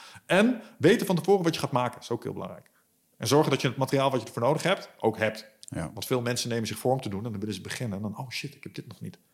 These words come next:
Speaker 2: Ja.
Speaker 1: En dan moeten ze daar weer achteraan en dan zitten ze daar weer op te wachten. Dus dat, dat is heel belangrijk,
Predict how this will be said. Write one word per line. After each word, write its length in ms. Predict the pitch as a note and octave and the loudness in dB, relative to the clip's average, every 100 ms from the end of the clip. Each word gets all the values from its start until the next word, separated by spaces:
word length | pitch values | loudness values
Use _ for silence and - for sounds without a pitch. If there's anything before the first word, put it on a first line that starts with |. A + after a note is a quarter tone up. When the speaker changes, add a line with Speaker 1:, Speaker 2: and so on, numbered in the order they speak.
| - | -10
Speaker 2:
Ja. 160 | F#2 | -6
Speaker 1:
En 60 | F2+ | -6
dan 100 | F#2+ | -2
moeten 240 | A2 G#2+ | -2 0
ze 60 | A2 | 4
daar 100 | A#2+ | 6
weer 100 | G#2 | 4
achteraan 220 | - G2+ | 0 -6
en 60 | G#2 | -6
dan 100 | G2+ | -6
zitten 180 | F#2+ | -6
ze 60 | F2 | -6
daar 120 | F2+ | -6
weer 100 | E2 | -6
op 100 | - | -10
te 60 | - | -10
wachten. 280 | G2 - - - - - | -18 -18 -20 -16 -12 -2
Dus 100 | - | 4
dat, 260 | B2 G#3+ D#3+ | 8 8 8
dat 120 | G3 | 6
is 60 | F3+ | 8
heel 140 | G#3+ | 8
belangrijk, 480 | D#3+ D#3+ G#3+ A#3+ - | 8 8 8 4 2